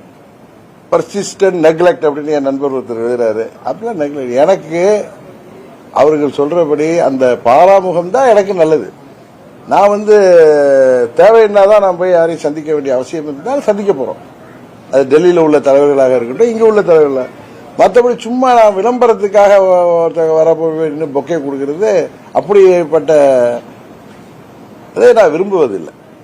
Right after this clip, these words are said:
அதான் உண்மை. பார்க்கணும்னு நினைச்சா பார்ப்பேன். நீங்களா கேட்பீங்க, அவர் போறாரு, அவர் வர்றாரு, நீங்க பாக்குறீங்களா? இல்லைங்க, நான், நான் போகலைங்க, பர்மிஷன் கேட்கல, அப்படி இது அப்பாயின்மெண்ட் கேட்கலங்கன்னு சொல்லியிருக்கேன். நான்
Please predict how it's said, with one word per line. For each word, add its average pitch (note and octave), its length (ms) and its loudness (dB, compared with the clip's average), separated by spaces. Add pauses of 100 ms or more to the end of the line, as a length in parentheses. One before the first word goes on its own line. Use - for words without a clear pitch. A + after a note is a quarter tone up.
(440)
அதான் D3 280 2
உண்மை. C3 200 -4 (320)
பார்க்கணும்னு B3 440 -2
நினைச்சா A#3+ 280 -2
பார்ப்பேன். G#3 280 0
நீங்களா G#3 300 2
கேட்பீங்க, F#3+ 320 0 (120)
அவர் F3 220 -2
போறாரு, E3+ 340 4 (100)
அவர் D3+ 220 0
வர்றாரு, D3+ 320 4 (100)
நீங்க C#3 220 -6
பாக்குறீங்களா? C#3 460 0 (800)
இல்லைங்க, F#3 260 0 (100)
நான், D3+ 240 2
நான் C3 180 0
போகலைங்க, C#3 360 2 (280)
பர்மிஷன் B2+ 440 -6
கேட்கல, G#2+ 280 -4 (120)
அப்படி A#2 220 -6 (120)
இது C#3 120 0 (160)
அப்பாயின்மெண்ட் C3 460 -2
கேட்கலங்கன்னு D3 480 -4
சொல்லியிருக்கேன். C3 400 0
நான் F3 220 0